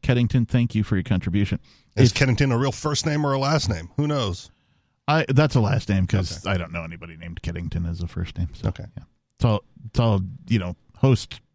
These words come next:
Speaker 1: what do you call it? Host privilege?
Speaker 2: Discretion?
Speaker 1: Yeah. Host privilege? Wow.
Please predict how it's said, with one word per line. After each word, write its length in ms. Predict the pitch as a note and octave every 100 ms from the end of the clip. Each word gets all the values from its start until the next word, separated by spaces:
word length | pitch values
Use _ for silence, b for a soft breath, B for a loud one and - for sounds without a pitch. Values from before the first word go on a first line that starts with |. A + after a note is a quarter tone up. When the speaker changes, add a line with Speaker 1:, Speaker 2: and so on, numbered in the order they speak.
| _ _ _ _ -
Speaker 1:
what 100 | A#2+
do 40 |
you 60 | A#2+
call 180 | B2+ -
it? 40 |
Host 180 | B2 B2
privilege? 380 | C3 C3 C3+ -
Speaker 2:
Discretion? 540 | A2 - G#2 - C#3
Speaker 1:
Yeah. 40 | C3+ - _
Host 220 | A#2 -
privilege? 500 | - F#2 C#3+ D#3+ B2
Wow. 300 | G#2+ G#2+ B2+